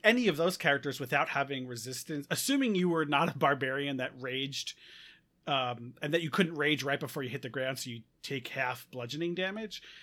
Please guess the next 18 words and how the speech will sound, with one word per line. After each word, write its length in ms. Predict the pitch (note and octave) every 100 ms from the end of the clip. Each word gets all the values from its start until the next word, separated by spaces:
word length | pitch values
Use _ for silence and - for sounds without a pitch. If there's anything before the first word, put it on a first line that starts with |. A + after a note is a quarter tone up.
| - _
um, 380 | - D3+ C#3+ C#3+ - - _
you 160 | D#3+ G3
still 480 | - - G#3+ D4 F#3
would 160 | D3
survive 640 | - D#3 B2+ C3+ B2 B2 A#2+
that 200 | B2 A#2
impact, 640 | G#3 A3 - A#2 D3+ - - - - _ -
as, 180 | - -
as 320 | F3 F#3 A3+
would 240 | D#3 D#3 D#3
a 80 | C#3+
creature 460 | - F#3 E3+ D#3+
that 200 | C#3+ C3+
cast 480 | - C#3 C3 - - - _
the 160 | D3 B2
spell 420 | - D3+ B2+ A#2+
Stone 460 | - - G#3 F#3+
Skin 480 | F3 - B2 A#2+ C3+